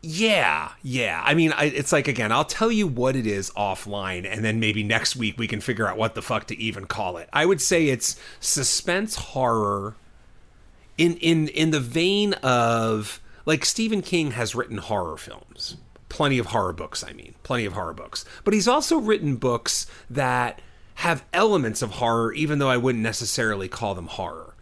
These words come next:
One such example to me is eleven twenty-two sixty-three, which is a time travel story. But there are these moments when he does some horror shit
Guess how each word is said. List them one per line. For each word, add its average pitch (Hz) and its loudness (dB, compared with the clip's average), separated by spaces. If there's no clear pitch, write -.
One 165 2
such - 0
example 117 -2
to - -8
me 101 -4
is 98 -4
eleven 113 0
twenty-two 104 -4
sixty-three, - -10
which 117 -2
is 95 -4
a 95 -8
time 214 2
travel 90 -4
story. 50 -8
But 160 0
there 220 6
are 381 8
these 339 4
moments 175 2
when 135 2
he 139 -2
does 135 2
some 156 0
horror 180 0
shit 98 -2